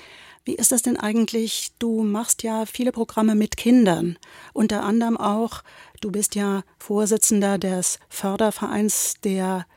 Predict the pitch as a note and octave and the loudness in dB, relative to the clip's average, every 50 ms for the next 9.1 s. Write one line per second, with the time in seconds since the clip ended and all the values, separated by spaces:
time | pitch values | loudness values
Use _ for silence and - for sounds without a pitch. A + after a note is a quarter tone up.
0 | _ _ _ - - F3+ F#3 F#3+ F#3+ - G#3 - - - G3 F#3 F3+ F3 F#3+ F3 | _ _ _ -8 -4 -2 -2 -2 0 -2 -4 -4 -2 -4 -2 -2 -2 -4 -4 -8
1 | - - - F#3 G3 A#3 A#3 D4 C#4+ C#4 - - - - - - - - - A3+ | -8 -8 -8 -6 -4 -2 0 0 -2 -2 -4 -16 -18 -18 -20 -20 -16 -6 -2 0
2 | G3+ G#3 F3+ A3 A3 G#3 A#3 G3+ F3 F3 F3+ G#3 A#3 A#3 A#3+ A#3+ A3 - - _ | 2 2 2 2 2 2 2 2 2 2 2 4 4 4 4 2 -2 -6 -14 _
3 | _ - - G#3 G3 - A#3 - - F#3 G3 - A3 F#3 E3+ - G3+ - - G3 | _ -8 -4 -4 -2 -2 -2 -2 -2 -4 -4 -2 -2 -2 -2 -4 -6 -6 -4 -2
4 | F#3+ F#3 F3+ E3+ - - - F#3+ G#3 A3+ A3+ A#3+ B3+ C4 C4+ C4 - - - - | -2 0 -2 -2 -4 -4 -4 -2 0 0 0 0 2 0 0 -2 -4 -14 -16 -10
5 | - F#3 G3 G#3+ - G#3 G3 - G3+ G3+ - - G3 - - - - F#3+ F#3+ F#3+ | -6 -4 -4 -2 -4 -4 -4 -2 -2 -2 -2 -4 -6 -4 -4 -4 -4 -4 -4 -4
6 | F#3+ F#3+ F#3+ _ _ _ - F3 F#3 F#3 - - F#3+ E3 E3 - - - - F3+ | -4 -4 -6 _ _ _ -6 -4 -2 -2 -2 -4 -4 -8 -8 -10 -12 -10 -8 -8
7 | F3 F#3 F3 F3+ - - - - - - F#3+ F3 - - G#3 G3 F#3 - - - | -6 -6 -8 -10 -12 -18 -20 -20 -20 -16 -16 -12 -4 -2 0 0 0 -2 -4 -10
8 | - - F#3+ F#3 F#3 F3+ F#3 F3+ F3+ - - F#3+ E3+ E3+ F3+ F#3 F3+ F3 E3+ E3 | -6 -4 -2 -2 0 0 -2 -2 -2 -2 -2 -4 -2 0 -2 0 0 0 0 0
9 | E3 E3+ | -2 -4